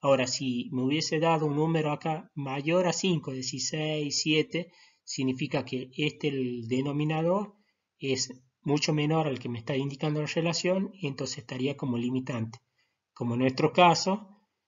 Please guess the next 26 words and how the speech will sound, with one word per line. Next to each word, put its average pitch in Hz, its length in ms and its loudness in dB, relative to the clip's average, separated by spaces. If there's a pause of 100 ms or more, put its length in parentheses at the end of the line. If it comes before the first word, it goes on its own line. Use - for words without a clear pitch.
(140)
este 131 440 2
es - 320 -4
menor 160 540 2
a 135 80 2
la 120 160 -4
relación, 180 640 0
por 127 120 -4
lo 127 100 -8
tanto, 147 420 -2
acá 151 560 -4
este 143 300 0
estaría 127 300 -2
en 120 80 -2
exceso. 123 540 -4 (100)
Esa 143 240 -6
es 147 60 -4
otra 147 200 -4
forma 147 380 2
de 131 80 4
analizarlo. 131 540 0 (420)
Ustedes 147 420 -4
vean 147 240 0
cuál 135 240 -2
es 131 60 -4
la - 20 -12
que 127 280 -2